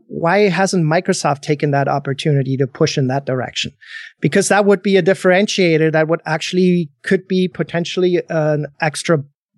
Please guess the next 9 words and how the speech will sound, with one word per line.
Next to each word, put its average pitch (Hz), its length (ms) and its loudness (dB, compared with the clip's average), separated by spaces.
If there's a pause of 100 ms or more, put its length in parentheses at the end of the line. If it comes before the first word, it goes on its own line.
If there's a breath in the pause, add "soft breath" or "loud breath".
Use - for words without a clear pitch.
(200)
big 202 220 2
bullet 180 340 4
point 156 320 0
for 156 140 0
actually 156 580 -2
choosing 151 600 0 (280 loud breath)
Windows 143 320 2
Phone 143 360 0
to 139 280 -2